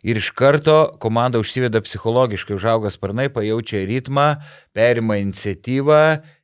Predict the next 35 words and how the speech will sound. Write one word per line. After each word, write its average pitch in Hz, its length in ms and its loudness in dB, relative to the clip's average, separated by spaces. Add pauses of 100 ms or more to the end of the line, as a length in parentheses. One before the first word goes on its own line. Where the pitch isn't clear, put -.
(120)
Ir, 107 140 -4
ir, 110 380 -4
ir 110 320 -6
tai, 117 160 -2 (260)
ir 110 160 2
tai 117 240 6
yra 113 160 10
blogai. 123 680 4
Tai, 101 560 2
tai, 110 200 0
manau, 110 360 2
čia 98 640 2
klaida. 104 640 2
Ir 123 220 4 (440)
taip, 170 300 4
dė-, 101 240 2
dėl 107 160 2
greito 127 320 2
puolimo 135 480 2
Ryt-, 120 380 2
pritariu, 120 500 4
kamuolių 110 400 2
ke-, 107 160 0
keturis 110 400 -2
taškus, - 560 0
e, 101 220 -2 (420)
atrodo, 104 300 -4
greitam 104 360 -2
puolime 107 380 0
tik - 160 -10
tai 95 140 -6
pelnė 101 360 -2
per, 95 300 -4
tai 98 180 -6
per, 95 360 -6